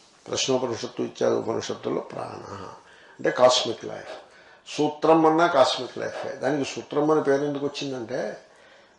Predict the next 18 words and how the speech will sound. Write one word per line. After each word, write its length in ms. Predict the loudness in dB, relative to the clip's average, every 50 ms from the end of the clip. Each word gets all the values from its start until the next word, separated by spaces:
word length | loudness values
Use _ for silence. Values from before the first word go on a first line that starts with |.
| -2
very 200 | 0 2 2 2
interestingly, 960 | 2 0 -4 -4 -4 -2 -2 -2 -2 -2 -2 -2 -2 -4 -4 -6 -6 -6 -6 -8 -10 -12 _ _ _ _ _ _ _ _ _ _ -10
ఇప్పుడు 200 | -8 2 4 6 8 8 8 6 4 4
ఓ 160 | 2 2 0
city 440 | 0 2 0 0 0 0 2 6 6
of 400 | 6 6 6 2 0 -2 0 2
billion, 480 | 6 8 8 8 8 6 4 2 0 0
million 380 | 0 0 4 6 6 6 8
lights 460 | 6 8 8 8 6 6 2 -4 -4
తీసుకోండి, 560 | -4 -6 -8 -8 -8 -6 -8 -8 -8 -6 -8 -6
a 40 |
city 400 | -6 -4 -4 -4 0 4 4 4
of 140 | 4 4 0
million 420 | 0 2 4 6 8 8 8 8 6
lights. 580 | 2 0 -2 -4 -6 -8 -10 -10 -8 -10 -10 -16 -20 _ _ -20 -20 -20 -20 -20 -20 -20 -20 -20 -20 _ _ -6
ఈ 460 | -4 -2 0 2 2 2 2 0 0 0
నెట్వర్క్ 680 | 2 4 4 4 4 2 4 6 6 6 6 2 0
ఉంటుంది. 360 | 0 0 0 -6 -12 -14 -14